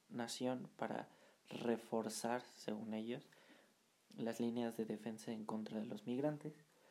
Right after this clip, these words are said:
cosa que el presidente en turno, que era Enrique Peña Nieto, pues lo tomó como una hostilidad, y a diferencia de Andrés Manuel López Obrador, él salió a dar la cara y dijo que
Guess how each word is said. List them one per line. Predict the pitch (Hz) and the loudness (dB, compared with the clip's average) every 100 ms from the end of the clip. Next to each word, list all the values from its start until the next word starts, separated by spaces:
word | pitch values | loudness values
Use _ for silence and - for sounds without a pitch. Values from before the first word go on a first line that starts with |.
| - _ | -20 _
cosa | 135 135 135 | -2 0 0
que | 139 135 131 120 | 2 2 2 -2
el | 113 | -2
presidente | 113 107 - 113 117 117 120 | -2 -2 0 -2 -2 -2 -2
en | 123 | 0
turno, | 143 135 123 120 | 2 4 2 -2
que | 120 | -2
era | 113 | -4
Enrique | 110 - - 120 | -4 -8 -6 -4
Peña | 117 123 | -2 -2
Nieto, | 135 131 - 135 - _ _ _ _ _ _ _ _ _ _ _ | -4 -6 -8 -10 -12 _ _ _ _ _ _ _ _ _ _ _
pues | - 113 | -2 2
lo | 110 | 2
tomó | 113 110 110 | 2 0 0
como | 113 113 | 0 0
una | 113 110 | 0 0
hostilidad, | 107 - - 113 120 131 135 - - - - _ - | -2 -6 -2 4 6 4 2 -8 -20 -20 -20 _ -18
y | - 110 | 0 2
a | |
diferencia | 107 110 117 127 117 110 | 2 2 2 0 0 -4
de | - - - - - | -4 -8 -12 -14 -12
Andrés | - - - | -8 -8 -8
Manuel | 110 113 120 | -8 -2 0
López | 123 120 117 | 0 -2 -2
Obrador, | 113 123 127 147 160 - - - _ _ - | -2 0 0 -2 -6 -18 -20 -20 _ _ -2
él | 113 | -2
salió | 110 113 110 110 110 | 0 2 4 4 2
a | 110 | 2
dar | 107 170 | 0 0
la | 110 - | -4 -2
cara | 117 117 123 - _ | 0 2 0 -6 _
y | - | -6
dijo | 110 110 - 117 - | 0 0 0 -4 0
que | 123 131 | 0 0